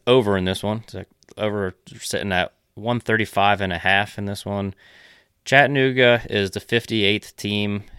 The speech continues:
in offensive efficiency this season, while Illinois is twenty-third in the country in offensive efficiency. There's only been two times all season where Chattanooga didn't score at least sixty points. And then Illinois averaged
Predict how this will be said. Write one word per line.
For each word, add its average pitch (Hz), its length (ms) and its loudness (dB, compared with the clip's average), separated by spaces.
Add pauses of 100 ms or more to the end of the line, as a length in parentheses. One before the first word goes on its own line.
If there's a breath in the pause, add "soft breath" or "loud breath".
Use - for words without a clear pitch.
in 95 160 -6
offensive 95 440 -4
efficiency 101 640 -6
this 98 180 -4
season, 98 520 -4
while 90 260 0
Illinois 95 520 -2
is 87 120 -4 (300)
twenty-third 98 640 -2
in 85 80 -4
the 82 80 -8
country 82 340 -8
in 82 80 -8
offensive 82 380 -10
efficiency. 80 760 -10 (460 loud breath)
There's 139 100 -20
only 123 140 0
been 110 140 0
two 131 260 -2
times 117 340 0
all 104 160 0
season 104 420 -4
where 95 120 -2
Chattanooga 95 520 0
didn't 95 200 -2
score 101 260 -6
at 90 100 -4
least 95 240 -2
sixty 98 320 -6
points. 92 460 -8 (840 loud breath)
And 98 240 -2
then 98 300 0 (240)
Illinois 120 520 2
averaged 95 680 0